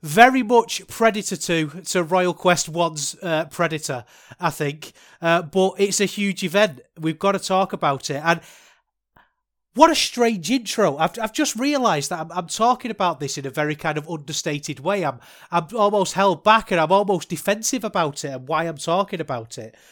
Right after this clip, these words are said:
When New Japan, if I look at my wrestling journey, to be corny, I look at the, the promotions that I have loved in my life, and it, it's been many. I'm not particularly wedded to any promotion. I'm wedded to good wrestling.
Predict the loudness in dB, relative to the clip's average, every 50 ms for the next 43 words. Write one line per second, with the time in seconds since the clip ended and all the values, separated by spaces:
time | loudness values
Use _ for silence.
0 | -20 -20 _ _ _ _ -20 _ 0 2 4 4 4 2 -2 -16 _ _ _ _
1 | _ _ _ _ _ _ -6 0 2 4 4 4 2 0 -2 0 2 2 2 2
2 | 0 0 0 0 0 0 -2 -2 -4 -4 -4 -6 -6 -4 -2 -2 -2 -2 -2 -2
3 | -4 -4 -4 -4 -8 -6 -8 -8 -8 -10 -6 -4 -2 0 0 0 -2 -2 -4 -8
4 | -10 _ _ _ _ _ _ _ -10 -10 -8 -8 -8 -10 -6 -4 -2 -2 -2 -2
5 | -4 -6 -8 -8 -6 -6 -8 -8 -4 -4 -4 -4 -4 -8 _ -20 -20 -20 -18 -8
6 | -6 -4 -4 -4 -6 -12 -6 -4 -4 -2 0 -2 0 0 2 0 0 -2 -4 -10
7 | -10 -8 -6 -2 0 0 0 0 -2 -4 -6 -8 -4 -2 0 0 -2 -2 -6 -14
8 | -14 -10 -10 -8 -4 -2 0 0 0 2 2 2 2 0 -2 -6 -10 -8 -6 -6
9 | -6 -6 -6 -6 -6 -6 -6 -6 -6 -4 -4 -2 -2 -2 -6 -8 -10 _ _ _
10 | _ _ _ _ _ -2 -2 -2 2 4 4 4 4 2 -2 -8 -6 -4 -4 -4
11 | -4 -4 -4 -6 -4 -2 -2 -2 -2 -4 -4 -6 -10 _ -16 -8 0 2 2 2
12 | 2 0 -4 -8 -6 -6 -6 -6 -4 -2 -4 -4 -4 -6 -6 -6 -8 -6 -4 -4
13 | -6 -6 -6 -8 -10 -10 -10 -12 -10 -8 -6 -6 -6 -6 -8 -12 -10 -12 -12 -8
14 | -8 -8 -8 -6 -6 -8 -6 -6 -8 -10 -12 -14 -18